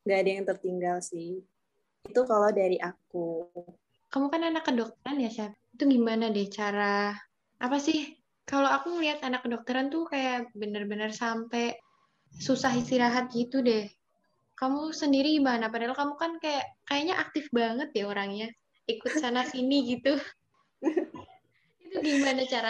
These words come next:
Speaker 2: ngatur waktunya kamu? Kayak, kan tetep aja nggak sih kayak kadang sampai kayak saking padatnya kegiatan.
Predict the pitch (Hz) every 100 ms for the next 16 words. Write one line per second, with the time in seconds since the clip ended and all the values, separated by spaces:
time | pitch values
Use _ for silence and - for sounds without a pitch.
0 | 220 220 214 220 220 220 - 269 285 269
1 | 262 262 254 247 247 254 - - _ _
2 | _ _ _ _ - 320 320 - 269 -
3 | 233 262 247 226 247 240 226 - - 220
4 | 214 233 233 233 _ _ _ - 220 220
5 | 220 220 214 214 214 220 214 226 220 214
6 | 196 202 - 214 214 214 220 220 202 196
7 | 196 226 226 226 220